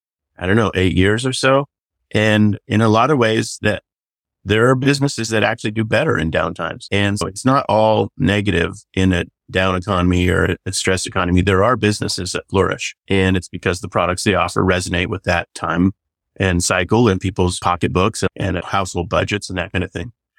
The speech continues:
So I don't think it's all doom and gloom, to your point. And there is absolutely a silver lining or a positive outcome, but there could also be positive success right in the midst of it. I mean, I think that's an important thing to,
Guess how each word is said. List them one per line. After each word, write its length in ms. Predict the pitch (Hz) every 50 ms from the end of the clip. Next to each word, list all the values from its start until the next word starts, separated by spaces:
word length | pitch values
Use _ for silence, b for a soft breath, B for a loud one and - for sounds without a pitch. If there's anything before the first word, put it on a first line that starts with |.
| b -
So 320 | - - 131 120 117 117
I 200 | - 117 110 107
don't 220 | 110 117 120 -
think 200 | _ 120 110 101
it's 100 | 107 -
all 160 | - 104 113 120
doom 180 | 120 113 98
and 80 | 87 87
gloom, 240 | 90 90 90 87 -
to 100 | - -
your 140 | 95 92 92
point. 340 | - - 131 139 143 139 - - -
And 260 | 101 101 101 98 101
there 140 | 104 101 107
is 380 | 117 123 131 - - - - _ _ _ - 90
absolutely 720 | 98 113 110 - - 107 101 131 - - - 90 92 92
a 160 | 92 - _ -
silver 400 | - - - - 113 113 113 113
lining 480 | 107 107 110 113 120 120 123 120 113
or 180 | 95 90 90 87 85
a 200 | - 90 87 85 - _ _
positive 340 | - 107 110 110 113 98 95
outcome, 300 | 98 92 - - 117 113
but 120 | 107 104
there 120 | - 104 101
could 120 | - 120
also 260 | 113 113 135 - -
be 140 | - 135 85
positive 400 | - - - 92 95 101 95 92
success 420 | - - - - - 92 87 - -
right 200 | 92 95 95 92
in 80 | 87
the 60 | 90
midst 280 | 90 92 92 - - -
of 80 | 82 -
it. 140 | - - _ _
I 40 | 87
mean, 100 | 87 90
I 60 | 87
think 200 | - - 92 -
that's 180 | 90 90 - -
an 60 | 87
important 340 | 87 - - 87 82 82 -
thing 140 | 85 85 87
to, 220 | - 85 82 -